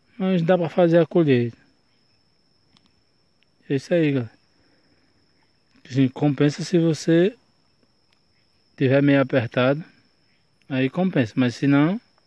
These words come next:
isso aqui eu comprei lunetinha, mas tá dando re-, resultado, galera. É isso aí, galera. Um videozinho rápido aí pra vocês.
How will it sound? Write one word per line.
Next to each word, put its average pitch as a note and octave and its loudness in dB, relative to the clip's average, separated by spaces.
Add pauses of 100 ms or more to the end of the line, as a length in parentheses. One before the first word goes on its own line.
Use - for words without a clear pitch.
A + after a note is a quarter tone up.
(840)
isso - -10
aqui E3 -2
eu F#3 2
comprei F#3 0 (600)
lunetinha, E3 0
mas C4 -10 (140)
tá F3 -2
dando G3 0
re-, B3+ -4 (240)
resultado, F3 0
galera. C3+ -4 (2500)
É E3 -2
isso C#3 -4
aí, D3 2
galera. B2 -2
Um B2 -6
videozinho B2+ -2
rápido B2+ -6
aí C3 -2
pra B2 -8
vocês. B2+ -4